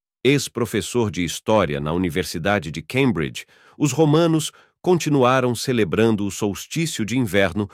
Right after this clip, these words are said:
com uma festa de bebedeira e baderna.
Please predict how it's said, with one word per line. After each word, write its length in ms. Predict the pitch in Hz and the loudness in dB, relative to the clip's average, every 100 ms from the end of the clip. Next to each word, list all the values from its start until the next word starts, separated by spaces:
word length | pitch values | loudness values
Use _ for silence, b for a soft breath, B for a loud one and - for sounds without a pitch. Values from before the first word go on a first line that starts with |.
| B B | B B
com 180 | - 139 | 2 4
uma 180 | 135 123 | 4 2
festa 540 | - 131 135 120 117 | 0 0 0 0 -4
de 80 | 87 | -4
bebedeira 720 | 87 113 98 80 113 139 123 | 0 2 2 0 0 0 0
e 80 | 113 | 0
baderna. 560 | 95 90 73 71 64 | 0 0 -2 -8 -12